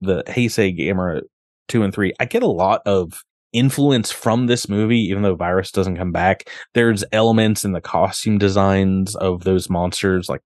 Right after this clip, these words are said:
tentacles of Iris, and it's, they, they have a very similar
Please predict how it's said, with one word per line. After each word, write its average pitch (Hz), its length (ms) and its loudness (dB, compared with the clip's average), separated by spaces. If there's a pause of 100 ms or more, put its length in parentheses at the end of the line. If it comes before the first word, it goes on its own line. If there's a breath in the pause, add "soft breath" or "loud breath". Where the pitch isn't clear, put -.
tentacles 151 600 0
of 90 120 -8
Iris, 139 680 0
and 85 300 -8 (400 loud breath)
it's, - 500 -2
they, 107 140 2
they 98 160 0
have 101 440 -2 (260)
a 98 120 -6
very 110 240 0
similar 104 600 0